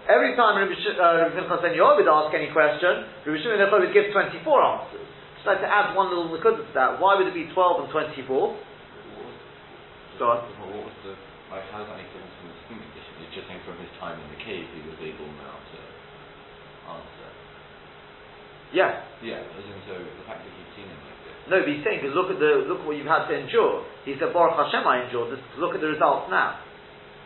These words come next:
Speaker 1: Right? We explained last, I, I don't know how much I did speak, how much I didn't, it was sort of writing up after the share, that, uh, it, it's unbelievable how much the, the, the idea which the Ben Ish Chai introduces,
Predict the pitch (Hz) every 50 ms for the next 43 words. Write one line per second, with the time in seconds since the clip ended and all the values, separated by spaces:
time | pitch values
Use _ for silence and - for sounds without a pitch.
0 | - - - - - - - - - - - - 190 185 185 - 269 254 214 202
1 | 196 185 180 - - 160 165 175 156 170 170 208 202 175 151 180 190 185 180 175
2 | - 170 156 151 151 170 170 - - 180 160 165 165 156 147 143 139 135 131 131
3 | - 170 156 156 147 143 - - - - - - 120 - - - 123 117 110 107
4 | 117 120 120 117 120 127 123 123 156 160 156 127 127 127 120 120 - 131 123 123
5 | 123 - - - - - - 135 - - 147 139 131 131 135 135 104 127 139 -
6 | - 147 147 - 196 196 190 190 190 180 156 156 165 165 170 170 - - - -
7 | - - - - 127 131 147 143 147 139 151 139 - - 139 131 135 131 131 -
8 | 196 226 208 170 - - - 151 143 151 175 175 165 160 - - - 185 175 156
9 | - - 156 139 - - 147 139 - 190 233 247 - - 143 113 101 - -